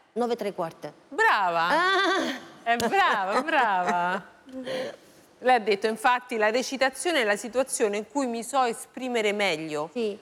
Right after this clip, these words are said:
Speaker 2: dove non sono mai spiazzata, dove non mi sento a lato di me stessa."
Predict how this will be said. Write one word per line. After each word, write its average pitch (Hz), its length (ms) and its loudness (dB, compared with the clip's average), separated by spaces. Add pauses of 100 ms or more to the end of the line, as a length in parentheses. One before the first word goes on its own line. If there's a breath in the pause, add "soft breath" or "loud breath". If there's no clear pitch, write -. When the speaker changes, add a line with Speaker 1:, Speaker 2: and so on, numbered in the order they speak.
Speaker 2:
dove 277 300 2
non 254 160 0
sono 294 280 -2
mai 247 180 0
spiazzata, 185 840 0
dove 226 240 2
non 214 160 -4
mi 247 140 -6
sento 302 580 -2
a 233 140 2
lato 269 500 0
di 214 120 -10
me 214 120 -10
stessa." 175 800 -6